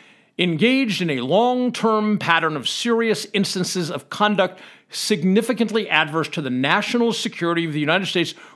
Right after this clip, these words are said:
or the security and safety of United States persons," close quote. I hope it's obvious to you at this point that the kooky claims about the Restrict Act made by influencers and others on social media are not remotely factual.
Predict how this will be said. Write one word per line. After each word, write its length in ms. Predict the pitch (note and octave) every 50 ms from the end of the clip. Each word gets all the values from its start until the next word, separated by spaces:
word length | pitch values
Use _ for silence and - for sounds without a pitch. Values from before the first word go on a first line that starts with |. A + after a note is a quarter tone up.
| -
or 100 | - C3+
the 80 | C#3 B2+
security 500 | - - - - - G3+ G3+ G3 G3+ G3
and 120 | G3 F3+
safety 460 | F3+ - D#3 C#3+ - - D3 C#3+ E3+ -
of 180 | E3+ D3 C3
United 300 | D3 C#3 B2 A#2+ A#2+ A#2+
States 300 | A#2 - A#2+ A#2 A#2 -
persons," 600 | - - - F3+ F3 - - - - - - - - _ _ _ _ _ _ _ _ _
close 440 | - - - B2+ C3+ C#3+ C#3+ A#2+ -
quote. 320 | - - - - - - - _ _ _ _ _ _ _ _ _ _ _ _ -
I 140 | C3+ C#3
hope 240 | C#3 B2 B3+ D4+ D4
it's 140 | F#3 B2+ D#3+
obvious 420 | C#3+ C3+ C3 A2 B2 A#2 A2+ - -
to 140 | - - C#3+
you 240 | B2+ A#2 A2+ A#2+
at 140 | B2+ B2 -
this 200 | F#3 F3+ F3 -
point 680 | - - - A#2 G#2+ G#2+ A#2 B2 A#2 - _ - - - _ _ -
that 100 | - A#2
the 80 | - C3
kooky 320 | - F#3+ E3+ - E3 -
claims 480 | - - D#3+ D3+ D3+ D3 D3+ D3 B2+ -
about 240 | A#2 C3 B2+ C3
the 60 | - C3+
Restrict 440 | C3 - - - D#3+ D3 - -
Act 260 | G#2+ G#2 B2+ - - _ _ - - - - _ -
made 180 | B2 B2 A#2+
by 180 | A2+ B2 A#2 A#2
influencers 800 | - D#3+ D3 B2+ - C#3+ C#3 C3+ C3+ C3 - D3+ C3+ C3 A#2+ A#2+
and 100 | B2+ A#2+ - -
others 280 | E3+ C#3 C#3 C3+ A2+
on 140 | C#3 B2 B2
social 380 | - - D3+ C#3 - - D3 C3+
media 380 | C3 B2+ A#2+ B2+ A#2 A#2+ A#2+ - _ _ _ - - - - _ _ _ _ -
are 80 | - F3+
not 160 | F3+ E3 D#3+
remotely 280 | D#3 D3+ D3 C3+ C3 B2
factual. 600 | - - A#2 G#2 - - - - - - - -